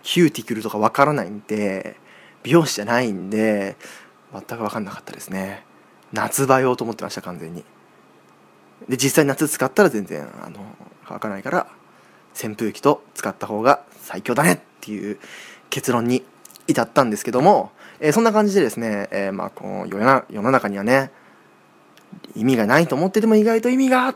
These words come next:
ることの方が多いです。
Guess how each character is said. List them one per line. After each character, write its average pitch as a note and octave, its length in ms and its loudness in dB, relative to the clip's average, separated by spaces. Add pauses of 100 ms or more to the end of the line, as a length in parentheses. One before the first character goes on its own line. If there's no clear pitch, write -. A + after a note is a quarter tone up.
(120)
る B3+ 180 0 (120)
こ E4 140 4
と F4 240 -4
の F4+ 200 0
方 F4+ 440 2
が F4 260 4 (1300)
多 A#2 160 4
い F#2+ 60 -2
で F2 80 -6
す。 - 260 -12